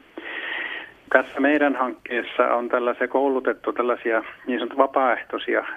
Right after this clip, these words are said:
viljelijöitä, ne va-, vapaaehtoisia neuvoja, ihan viljelijöitä, jotka sitten siellä kylässä, on monasti kylän tämmöisiä merkittäviä viljelijöitä, jotka kylässä sitten neuvovat muille viljelijöille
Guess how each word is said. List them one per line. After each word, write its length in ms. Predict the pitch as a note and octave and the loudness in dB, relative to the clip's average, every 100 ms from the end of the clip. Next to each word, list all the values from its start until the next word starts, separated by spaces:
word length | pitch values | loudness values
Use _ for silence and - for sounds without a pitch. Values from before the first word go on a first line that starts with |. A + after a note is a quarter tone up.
| - | -4
viljelijöitä, 600 | B2 C3 B2 G#2+ G#2 C#3 | 0 2 0 2 0 0
ne 140 | C3+ C#3+ | 0 2
va-, 180 | D#3 | 2
vapaaehtoisia 680 | D3 C#3+ C3+ B2 - A#2+ B2+ | 2 2 2 2 -2 -4 -2
neuvoja, 400 | B2 C3+ B2 A#2 A2 C#3 | 0 0 2 0 0 0
ihan 200 | B2+ B2 | 0 0
viljelijöitä, 680 | D#3 D3+ B2+ A2+ A2+ - | 0 0 0 -2 -2 -2
jotka 460 | B2 A#2+ - A2+ G#2+ - - - - | 0 -2 0 -2 -2 -6 -16 -18 -6
sitten 340 | - B2 A#2+ A2+ | -2 0 -2 0
siellä 180 | D3 C#3+ | 0 0
kylässä, 600 | D#3 C#3 B2+ - B2 - - A3 A3 - - - - - | 2 2 0 0 0 0 -4 -14 -14 -14 -14 -8 -6 -2
on 140 | A#2+ A#2 | -2 0
monasti 400 | B2+ C#3 - C3+ | 0 0 -2 -6
kylän 340 | - C#3 C3 | 0 0 0
tämmöisiä 480 | B2+ B2+ B2+ B2 B2 | 0 -2 0 0 0
merkittäviä 540 | C3 B2+ - - B2+ A#2+ | -2 -2 -4 0 0 2
viljelijöitä, 300 | C3+ B2+ A#2 | 2 2 2
jotka 200 | G#2 A2 | 0 -2
kylässä 420 | D3 B2 G2+ C3 | 0 0 0 -4
sitten 240 | B2 D3+ | -2 0
neuvovat 460 | D3 D3 C3+ B2 - | 2 2 2 0 0
muille 320 | C#3 B2 A2+ | 0 0 0
viljelijöille 720 | A#2+ A#2 A2 G#2 G#2+ A2 G#2+ | 0 2 2 2 0 0 -4